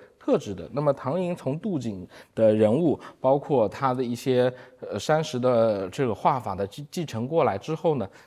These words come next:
其实他的人物画基本上脱胎于这种杜景的这个笔-，笔墨嘛啊。那么我们说这个周澄，周澄，呃，把唐寅拜周澄做老师的时候，可能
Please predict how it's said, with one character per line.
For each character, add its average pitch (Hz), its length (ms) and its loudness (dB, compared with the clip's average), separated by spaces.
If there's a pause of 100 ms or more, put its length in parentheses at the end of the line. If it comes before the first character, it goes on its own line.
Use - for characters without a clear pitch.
其 139 220 -4
实 123 260 -2 (240)
他 - 160 -2
的 180 120 2
人 123 160 0
物 147 40 -2
画 151 160 -2
基 156 140 -8
本 127 160 -2
上 107 180 -6
脱 127 200 -6
胎 123 200 -4
于 113 180 -4
这 117 180 -6
种 98 160 -4
杜 131 160 -6
景 104 180 -6
的 87 100 -10
这 117 140 -6
个 92 260 -6 (440)
笔-， 101 200 -8 (220)
笔 98 80 -6
墨 107 240 0
嘛 90 140 -6
啊。 92 240 -10
那 123 80 -2
么 139 120 2
我 113 120 4
们 139 200 4
说 160 360 4 (280)
这 151 120 -2
个 123 100 -2
周 165 160 4
澄， 117 260 0
周 180 200 2
澄， 147 600 -2 (520)
呃， 131 100 -4
把 123 180 -10
唐 131 240 -2
寅 143 140 -2
拜 151 140 6
周 143 120 0
澄 135 240 -2
做 139 160 4
老 98 140 4
师 - 160 -8
的 131 100 0
时 117 160 -4
候， 117 140 0
可 104 140 -8
能 110 200 -2